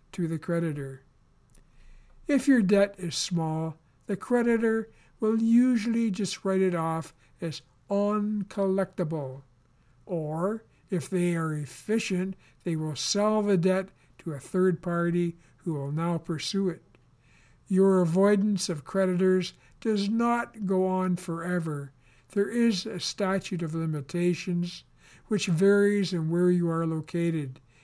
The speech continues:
It might be two to seven years. If they have not started legal action within that period, they can legally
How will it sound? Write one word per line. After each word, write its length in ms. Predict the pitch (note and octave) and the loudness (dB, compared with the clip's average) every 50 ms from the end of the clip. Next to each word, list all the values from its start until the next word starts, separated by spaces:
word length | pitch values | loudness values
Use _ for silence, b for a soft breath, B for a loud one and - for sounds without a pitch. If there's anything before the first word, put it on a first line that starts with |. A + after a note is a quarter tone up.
| b b _ | b b _
It 120 | E3 D3 | -10 -8
might 260 | C3+ C#3 D3 D#3 D#3 D#3+ | -6 -6 -6 -8 -8 -10
be 200 | - C#3+ C#3 - - | -10 -10 -10 -10 -8
two 340 | - - F3+ F3+ F3+ F3 E3 | -2 0 2 2 2 0 0
to 120 | - D#3 | -2 -6
seven 420 | C#3+ - - E3 D#3 D3 D3+ D3+ D#3 | -6 -6 -4 -4 -4 -4 -4 -2 0
years. 560 | E3 F#3 G#3 A3+ G#3+ F3 D3+ B2 B2 - - b b b b b b b b b b b b b b b b b b _ _ | 0 0 0 0 -2 -2 -4 -6 -12 -16 -18 b b b b b b b b b b b b b b b b b b _ _
If 120 | - D3+ - | -8 -6 -2
they 140 | F3+ F3 E3+ | -2 0 0
have 220 | E3+ E3 D#3 D#3 | 0 0 2 2
not 440 | F3 F#3 F#3 F#3 F#3 F#3+ - - - | 2 4 4 2 0 -2 -6 -8 -8
started 540 | - - - F#3+ F3 F3 E3+ E3 D#3 D#3 D#3+ | -8 -4 -2 -2 0 0 0 0 0 0 0
legal 280 | F3 E3+ D#3+ E3 E3 | 0 0 0 -2 -2
action 540 | E3+ F3+ G3+ A3+ A3 - - G#3 F3 D#3 D#3 | 0 0 0 0 -2 -2 -4 -4 -4 -2 -4
within 280 | D3 C3+ - E3+ D#3 D#3 | -6 -6 -6 -6 -4 -4
that 260 | D#3 D3+ D3 C#3+ - | -4 -6 -8 -10 -10
period, 520 | - E3 D#3 D#3 D#3 D#3+ E3 E3+ F3 E3+ E3+ b b b b b b b _ | -8 -6 -4 -2 -2 0 0 -2 -2 -4 -6 b b b b b b b _
they 120 | F#3 D#3+ | -8 -6
can 320 | C3 - D3+ D3+ D#3 D#3+ | -6 -6 -6 -4 -2 0
legally 560 | E3 F3+ G3 F#3 F#3+ G3 F#3+ G3 G3+ G#3 G3+ | 2 2 2 2 2 0 0 0 -2 -4 -6